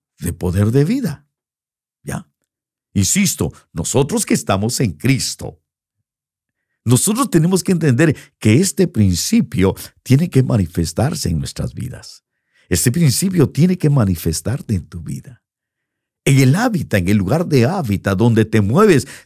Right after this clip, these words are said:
tiene que manifestarse eso. Si hablamos del espacio de vida de tu casa, ahí tiene que manifestarse el poder de la producción,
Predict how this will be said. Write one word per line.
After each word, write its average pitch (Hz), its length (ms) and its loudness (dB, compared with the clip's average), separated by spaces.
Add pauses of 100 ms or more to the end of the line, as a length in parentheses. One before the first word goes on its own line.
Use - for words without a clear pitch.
(100)
tiene 185 300 2
que 185 140 2
manifestarse 135 1080 -2
eso. - 360 -14 (1400)
Si - 160 -2
hablamos 180 400 2
del 135 160 4
espacio 180 460 -2
de 135 140 4
vida 117 440 2 (400)
de 82 100 -6
tu - 180 -12
casa, - 600 -8 (640)
ahí 117 200 0
tiene 196 320 2
que 233 120 2
manifestarse 180 960 0 (280)
el 190 200 2
poder 117 920 0
de - 160 -8
la 71 180 -10
producción, 101 880 -2